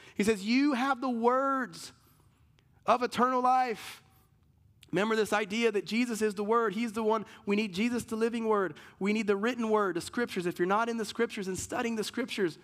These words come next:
something's wrong. And you need to know the proclaimed Word, the gospel. Jesus, he says, "You have the words of eternal life. And we have believed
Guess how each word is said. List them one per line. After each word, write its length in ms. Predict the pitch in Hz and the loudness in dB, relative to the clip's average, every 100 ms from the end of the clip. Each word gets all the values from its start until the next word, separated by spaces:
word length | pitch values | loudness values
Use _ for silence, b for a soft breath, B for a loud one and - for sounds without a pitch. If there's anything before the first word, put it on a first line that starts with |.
| B | B
something's 420 | - 202 196 185 | -10 -6 -2 -2
wrong. 400 | 185 226 233 185 - b b b - | 0 0 0 -2 -8 b b b -2
And 140 | 196 | 0
you 140 | 214 | 2
need 240 | 214 254 254 | 2 2 2
to 80 | 226 | 0
know 400 | 214 226 208 196 | 2 2 2 0
the 80 | |
proclaimed 640 | 202 226 214 - 226 240 233 | 0 -2 -2 -2 0 0 0
Word, 260 | 214 190 175 | 0 0 0
the 60 | |
gospel. 580 | 185 214 226 - 180 135 B B - | 0 0 0 -2 -2 -2 B B -10
Jesus, 640 | 175 247 269 254 214 160 | 0 2 4 2 -2 -2
he 120 | 202 | -2
says, 240 | 190 202 - B | 0 -2 -2 B
"You 300 | 202 262 262 | 2 4 2
have 220 | 247 247 | 0 -2
the 120 | 233 | -2
words 340 | 226 226 240 214 | 0 2 2 0
of 140 | 208 | -2
eternal 720 | 202 - - 226 254 247 233 B B | -4 -6 0 2 2 0 -2 B B
life. 800 | - 220 254 247 208 160 - - - - B B B B _ _ _ - | 2 4 4 2 0 -4 -12 -16 -20 -20 B B B B _ _ _ 0
And 180 | 214 208 | 0 2
we 260 | 247 277 | 2 2
have 320 | 233 254 226 | 2 0 0
believed 580 | 208 233 269 269 247 180 | -2 0 2 2 0 -4